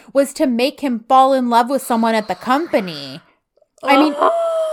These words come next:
Speaker 2: My
Speaker 1: She,
Speaker 2: gosh.
Speaker 1: she does clarify at some point, like, Celine was adamantly against that. But at this point, the damage has been done.
Speaker 2: It doesn't even matter. Yep, it doesn't even matter.
Speaker 1: Because it fits the narrative that has already been planted in seeds of doubt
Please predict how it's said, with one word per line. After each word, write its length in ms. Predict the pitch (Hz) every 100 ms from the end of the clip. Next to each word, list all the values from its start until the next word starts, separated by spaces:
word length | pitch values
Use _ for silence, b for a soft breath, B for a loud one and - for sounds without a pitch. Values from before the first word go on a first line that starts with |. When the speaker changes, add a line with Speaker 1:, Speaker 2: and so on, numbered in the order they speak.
| 571 466
Speaker 2:
My 180 | 285
Speaker 1:
She, 140 | - 311
Speaker 2:
gosh. 680 | 339 - 370 359 - 392 -
Speaker 1:
she 420 | 208 - 330 370
does 300 | 240 247 285
clarify 600 | - 196 190 220 247 247
at 160 | 247 247
some 180 | 247 233
point, 280 | 247 247
like, 300 | 196 185 180
Celine 380 | - 233 196 196
was 140 | 190 175
adamantly 560 | 165 160 175 160 180
against 400 | 160 147 160 -
that. 300 | 220 220 233
But 180 | 226 -
at 160 | 285 285
this 180 | 320
point, 320 | - 359 403 403
the 100 | 370
damage 440 | 220 220 247 269
has 140 | 269 220
been 200 | 226 196
done. 240 | 180 202
Speaker 2:
It 60 | 151
doesn't 280 | 220 180 208
even 220 | 185 165
matter. 340 | 147 131 139
Yep, 260 | 196 226 277
it 100 | 262
doesn't 220 | 269 269
even 200 | 285 311
matter. 320 | 302 381 202 160
Speaker 1:
Because 280 | 294 320 294
it 140 | -
fits 220 | 269 269
the 140 | - 269
narrative 400 | 262 277 240 208
that 280 | 202 - -
has 220 | 220 202
already 280 | 202 220 233
been 200 | 226 214
planted 680 | - 240 233 233 180 170
in 240 | 143 202 196
seeds 300 | 226 208 185
of 160 | 170
doubt 600 | 165 226 214 151 170 -